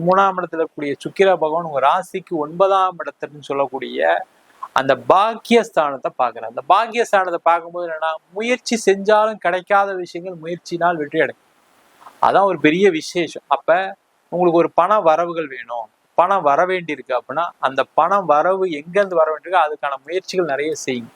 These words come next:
அது பேங்க் லோனா இருக்கலாம், ஃப்ரெண்ட்ஸ் கிட்ட ஹெல்ப்பா இருக்கலாம், ரிலேட்டிவ் கிட்ட ஹெல்ப்பா இருக்கலாம், இல்ல வெளில யார்கிட்டயும் ஒரு இன்ட்ரெஸ்ட் கூட கேட்டீங்கன்னா கிடைச்சிருக்காது கடந்த காலகட்டத்துல. ஆனா அது எல்லாமே இந்த காலகட்டத்துல நீங்க போய்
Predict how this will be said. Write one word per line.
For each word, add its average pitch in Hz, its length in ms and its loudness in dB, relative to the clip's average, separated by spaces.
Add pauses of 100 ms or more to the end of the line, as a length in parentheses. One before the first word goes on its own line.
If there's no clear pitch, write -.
(560)
அது 110 240 0
பேங்க் 123 360 2
லோனா 131 240 4
இருக்கலாம், 123 540 0
ஃப்ரெண்ட்ஸ் 135 320 -8
கிட்ட 147 180 0
ஹெல்ப்பா 139 400 0
இருக்கலாம், 127 500 0
ரிலேட்டிவ் 147 380 -2
கிட்ட 139 120 -2
ஹெல்ப்பா 131 360 0
இருக்கலாம், 127 460 0 (760)
இல்ல 185 180 4
வெளில 170 320 4
யார்கிட்டயும் 165 360 2
ஒரு 147 120 -4
இன்ட்ரெஸ்ட் 156 360 -2
கூட 190 140 4
கேட்டீங்கன்னா 165 500 -2 (100)
கிடைச்சிருக்காது 160 500 0
கடந்த 135 220 -6
காலகட்டத்துல. 127 460 -2 (400)
ஆனா 135 320 2
அது 123 220 -2
எல்லாமே 175 880 2 (240)
இந்த 165 420 0
காலகட்டத்துல 143 800 0
நீங்க 135 220 -14
போய் 185 120 -2